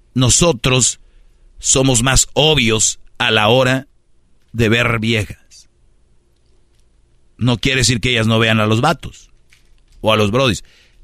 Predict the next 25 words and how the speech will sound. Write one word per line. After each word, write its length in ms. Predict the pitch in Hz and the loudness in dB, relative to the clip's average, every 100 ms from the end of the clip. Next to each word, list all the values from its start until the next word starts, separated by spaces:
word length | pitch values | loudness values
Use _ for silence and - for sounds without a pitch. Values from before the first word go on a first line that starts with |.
| - | -8
Dije, 220 | 127 117 | -2 0
somos 340 | 135 127 117 | 2 2 0
más 380 | 107 120 123 - | -2 -2 -2 -2
obvios. 640 | - 143 131 80 - - - _ _ - _ - | 0 0 0 -2 -8 -16 -20 _ _ -20 _ -8
¿Qué 100 | 160 | -2
hace 160 | 165 165 | 0 2
la 140 | 143 | 2
diferencia? 680 | 120 110 139 139 113 98 - _ _ _ _ _ _ _ - | 0 0 0 -2 -4 -8 -12 _ _ _ _ _ _ _ -8
Nada, 480 | 127 208 151 151 139 | -2 0 0 0 -4
los 160 | 123 131 | -4 0
dos 140 | 185 | 2
lo 100 | 170 | 2
vimos, 240 | 135 180 139 | 2 0 0
nada 80 | |
más 160 | 151 143 | 0 0
que 80 | 156 | 0
uno 80 | 151 | 0
es 80 | |
más 180 | 143 131 | 0 2
obvio 280 | 139 156 117 | 2 2 0
que 100 | 107 | -2
otro. 400 | 117 147 107 - _ _ _ _ _ _ _ _ _ _ - | -2 0 -4 -6 _ _ _ _ _ _ _ _ _ _ -6
¿No? 260 | 117 156 262 _ - _ _ _ _ - - _ | -2 -2 -4 _ -20 _ _ _ _ -20 -20 _
Hay 120 | 185 | -2
mujeres 680 | 262 254 175 143 107 98 - | 0 2 0 0 -2 -2 -6